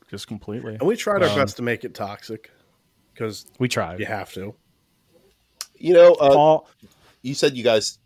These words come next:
Speaker 3: described this as Diablo three?
Speaker 1: Yeah, like a Diablo clone.
Speaker 3: Okay.
Speaker 2: Yeah,
Speaker 3: Okay.
Speaker 2: it plays like Diablo,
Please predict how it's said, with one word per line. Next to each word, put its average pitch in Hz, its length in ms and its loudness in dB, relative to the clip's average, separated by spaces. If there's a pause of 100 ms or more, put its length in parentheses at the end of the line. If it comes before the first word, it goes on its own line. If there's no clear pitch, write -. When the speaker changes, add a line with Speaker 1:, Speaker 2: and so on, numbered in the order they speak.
(100)
Speaker 3:
described 107 360 -4
this 101 140 -10
as 87 160 -16
Diablo 90 440 -6
three? 95 400 -12 (1300)
Speaker 1:
Yeah, 113 420 -4
like 165 140 -6
a 180 40 -2
Diablo 135 420 0
clone. 101 380 -14 (200)
Speaker 3:
Okay. 104 300 -6 (240)
Speaker 2:
Yeah, 135 120 0
Speaker 3:
Okay. 131 40 0
Speaker 2:
it 156 100 -8
plays 185 340 -2
like 151 220 -4
Diablo, 110 800 -4